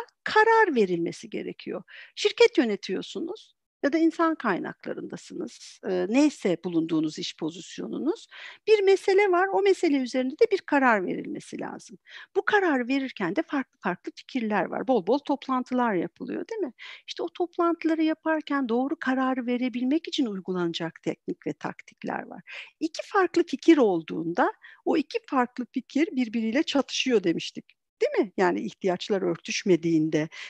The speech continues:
istekler, ihtiyaçlar birbiriyle örtüşmediğinde de uyuşmazlıklar, anlaşmazlıklar yaşanabiliyor. İki farklı fikir olduğunda o insanların kendi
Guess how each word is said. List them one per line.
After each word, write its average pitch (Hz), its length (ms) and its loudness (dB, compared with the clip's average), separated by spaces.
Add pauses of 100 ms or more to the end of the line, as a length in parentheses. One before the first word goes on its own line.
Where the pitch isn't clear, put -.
(100)
istekler, 202 560 0
ihtiyaçlar 190 720 -2
birbiriyle 180 600 -4
örtüşmediğinde 185 960 -2
de 165 60 -2
uyuşmazlıklar, 160 880 -4 (280)
anlaşmazlıklar 160 880 -2
yaşanabiliyor. 165 880 -4 (380)
İki 294 260 -4
farklı 302 420 -4
fikir - 280 -2
olduğunda 294 600 0
o 453 100 6 (240)
insanların 185 840 0 (360)
kendi 294 360 2